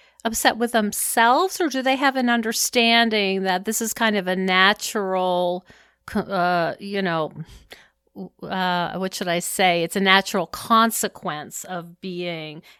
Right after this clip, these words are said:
anxious or bored or feeling, uh, uh, afraid of so much solitude.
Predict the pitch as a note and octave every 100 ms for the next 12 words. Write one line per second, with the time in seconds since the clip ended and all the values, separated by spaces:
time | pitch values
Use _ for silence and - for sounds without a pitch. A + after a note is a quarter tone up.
0 | - F3+ E3 - F#3 E3 D#3 - - -
1 | F#3 D#3+ E3 D#3+ D#3 D3+ D3 D3 D3 D3+
2 | D3 D3 - - E3 D#3 D3+ D#3 - _
3 | D3+ D3 - - C#3 C3 _ - F#3 -
4 | E3 D#3+ E3 D#3+ - _ _ - F#3 E3
5 | - - D3+ D#3 - - E3 F3+